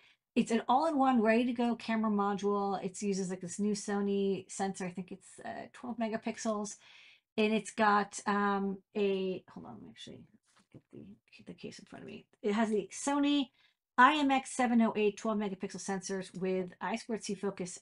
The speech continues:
actuator. So the reason it looks kind of, uh, big, the big metal piece, is there is an autofocus capability built in.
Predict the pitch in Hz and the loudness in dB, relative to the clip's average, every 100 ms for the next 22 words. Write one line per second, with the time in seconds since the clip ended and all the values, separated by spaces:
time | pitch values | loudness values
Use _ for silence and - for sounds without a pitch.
0 | - 208 - 190 170 139 - - - - | -6 -6 -4 -4 -4 -6 -12 -20 -18 -2
1 | 226 240 349 370 339 240 - - 254 202 | 4 6 8 6 4 0 -2 -2 0 0
2 | 170 - - 202 165 220 202 190 196 196 | -6 -10 -10 -6 2 4 4 2 2 4
3 | 190 233 233 180 175 196 185 180 180 - | 4 2 0 -4 -4 -4 -2 -2 -4 -2
4 | 190 226 233 202 190 - 190 180 202 202 | 2 2 0 -6 -10 -10 -10 -10 -12 -10
5 | 180 175 - 185 165 | -10 -10 -8 -8 -8